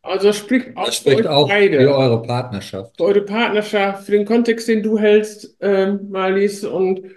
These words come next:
Speaker 1: auch für deine Absicht, deiner Frau zu geben, was sie will. Also, das ist schon, das möchte ich vor dem Gespräch nochmal sagen, ihr seid schon ein außergewöhnliches Paar, egal was ihr an Schwierigkeiten habt. Also, ihr haben alle Paare. So, aber dass ihr euch wirklich das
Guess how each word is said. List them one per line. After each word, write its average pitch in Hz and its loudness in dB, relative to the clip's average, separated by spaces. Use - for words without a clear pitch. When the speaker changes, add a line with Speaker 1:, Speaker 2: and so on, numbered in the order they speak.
Speaker 1:
auch 196 -6
für 220 2
deine 196 2
Absicht, 202 -4
deiner 185 -2
Frau 196 -4
zu 190 -6
geben, 190 2
was 190 -8
sie 175 -6
will. 208 4
Also, 220 2
das 247 2
ist 285 -4
schon, 269 4
das 226 2
möchte 277 4
ich 240 -2
vor 262 2
dem 262 4
Gespräch 254 4
nochmal 240 4
sagen, 220 2
ihr 214 6
seid 240 2
schon 226 2
ein 190 -2
außergewöhnliches 180 -4
Paar, 175 -4
egal 180 2
was 196 -2
ihr 175 4
an 185 0
Schwierigkeiten 196 0
habt. 127 -6
Also, 156 -2
ihr 165 -2
haben 185 -2
alle 175 4
Paare. 123 -4
So, 190 0
aber 185 0
dass 202 2
ihr 208 4
euch 202 -4
wirklich 240 -2
das 214 -2